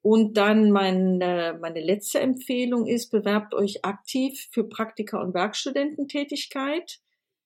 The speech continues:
damit ihr selbst etwas über eure Fähigkeiten und Fertigkeiten lernt,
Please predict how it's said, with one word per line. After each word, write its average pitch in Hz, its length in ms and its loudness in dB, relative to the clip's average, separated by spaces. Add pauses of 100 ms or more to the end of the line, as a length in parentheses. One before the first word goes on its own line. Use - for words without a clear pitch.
(180)
damit 214 260 4
ihr - 240 2 (160)
selbst 190 420 4
etwas 254 340 -4
über 202 220 0
eure 196 220 -2
Fähigkeiten 240 640 -2
und - 200 -8
Fertigkeiten 240 880 -6
lernt, 277 600 -4